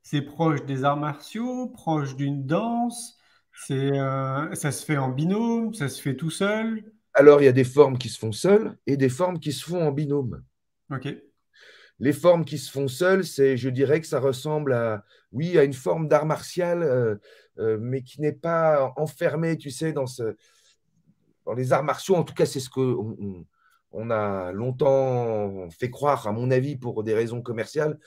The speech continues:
Speaker 2: c'est cet aspect de défense, quoi. C'est pas ça, c'est chercher une vérité du corps, en fait. Donc oui, ça se passe debout, avec des expressions corporelles qui sont accompagnées, conduites,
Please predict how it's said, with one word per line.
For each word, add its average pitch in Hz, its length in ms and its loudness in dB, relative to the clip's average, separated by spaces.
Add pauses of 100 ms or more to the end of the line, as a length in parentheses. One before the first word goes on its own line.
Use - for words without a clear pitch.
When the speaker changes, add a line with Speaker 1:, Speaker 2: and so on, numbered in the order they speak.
(160)
Speaker 2:
c'est 143 140 -6
cet - 180 -6
aspect 135 300 0
de 110 100 -6
défense, 127 520 2
quoi. 90 260 -10 (240)
C'est 135 160 -12
pas 139 120 2
ça, 135 220 2
c'est 123 140 -8
chercher 131 400 -6
une 135 140 -6
vérité 135 400 -2
du 117 160 -8
corps, 101 340 -2
en - 60 -14
fait. - 240 -14 (560)
Donc 120 160 -6
oui, 180 100 0
ça 131 140 -2
se - 80 -10
passe 151 260 2
debout, 151 460 0 (240)
avec 117 220 -4
des 127 180 -2
expressions 147 500 -4
corporelles 151 640 2 (220)
qui 117 80 -12
sont 135 180 0
accompagnées, 143 720 0
conduites, 135 540 -4